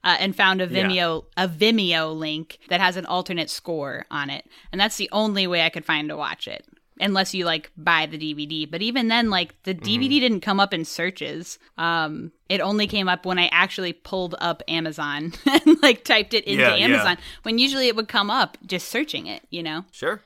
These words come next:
Speaker 1: So, yeah, it's, it's weirdly inaccessible. And I don't know if that's, like, 'cause I don't feel like I've really seen other Icelandic films. So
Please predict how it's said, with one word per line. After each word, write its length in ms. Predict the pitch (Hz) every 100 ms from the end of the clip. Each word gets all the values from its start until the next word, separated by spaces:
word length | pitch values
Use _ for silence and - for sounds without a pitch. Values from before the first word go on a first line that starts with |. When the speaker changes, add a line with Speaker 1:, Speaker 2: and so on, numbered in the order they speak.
| -
Speaker 1:
So, 220 | - 170
yeah, 300 | 170 196 185
it's, 200 | - 196 -
it's 220 | 226 -
weirdly 400 | 262 269 247 208
inaccessible. 600 | 208 196 196 190 165 165
And 120 | 170
I 60 | 208
don't 140 | 208
know 200 | 196 202
if 100 | 190
that's, 260 | 175 170 -
like, 340 | 175 165 - _ _ _ -
'cause 140 | 233
I 60 | 269
don't 140 | 302
feel 140 | 269
like 140 | 269 262
I've 100 | 226
really 220 | 220 226
seen 320 | - - 269
other 260 | 233 160 165
Icelandic 540 | 160 160 165 160 160
films. 340 | - 165 156 156
So 280 | 170 160 160